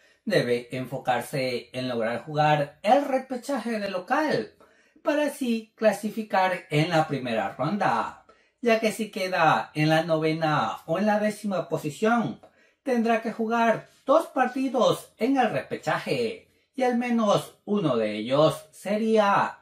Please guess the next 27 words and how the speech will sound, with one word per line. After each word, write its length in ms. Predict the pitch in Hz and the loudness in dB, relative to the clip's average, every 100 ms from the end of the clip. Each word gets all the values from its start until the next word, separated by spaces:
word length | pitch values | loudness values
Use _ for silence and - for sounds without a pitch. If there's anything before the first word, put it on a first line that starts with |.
| _ | _
de 180 | 233 302 | 0 2
visitante. 920 | 233 - 127 - 160 214 196 113 95 _ _ _ _ _ _ _ _ _ _ _ - | 0 -6 -12 -6 -2 0 -2 -4 -6 _ _ _ _ _ _ _ _ _ _ _ -2
Este 340 | 156 - 143 | -2 0 -4
empate 760 | 127 - 123 - 131 127 110 _ | -2 -2 -2 -2 -2 -2 -6 _
deja 320 | 185 - 220 | -8 -6 -6
claro 580 | 240 254 247 208 220 - - | 0 0 2 2 2 -2 -6
que 160 | 269 | -4
la 160 | 294 285 | -2 -2
delantera 680 | 277 269 247 262 262 254 214 | -2 -2 -4 -4 -4 -2 0
del 180 | 170 151 | 0 0
Guadalajara 1040 | 139 131 131 123 147 135 135 139 - - - | 2 2 2 -2 -2 0 2 2 0 -6 -4
debe 240 | 175 190 | -2 0
mejorar, 760 | 131 113 - 110 147 - - - _ _ _ _ - | -2 -6 -10 -4 0 0 -2 -8 _ _ _ _ -6
aunque 320 | 147 147 143 | -2 0 0
también 400 | 135 135 135 135 | 0 -2 -2 -4
es 100 | 131 | -4
cierto 800 | 156 139 135 156 147 117 - - | 0 0 0 4 4 4 -2 -4
que 120 | 214 | 0
Arturo 380 | 226 - 233 214 | 0 0 0 0
Ortega 720 | 208 226 220 180 139 - - | -2 -4 0 4 4 2 -4
ha 140 | 202 214 | -4 0
tenido 420 | 226 220 226 220 | 0 0 -2 -4
que 100 | 214 | -2
moverle 560 | 220 214 214 240 247 | 0 0 0 0 0
a 80 | 151 | -2
su 140 | - 135 | -2 -4
alineación, 840 | 127 127 113 - 202 214 110 | -4 -8 -10 -4 0 0 -2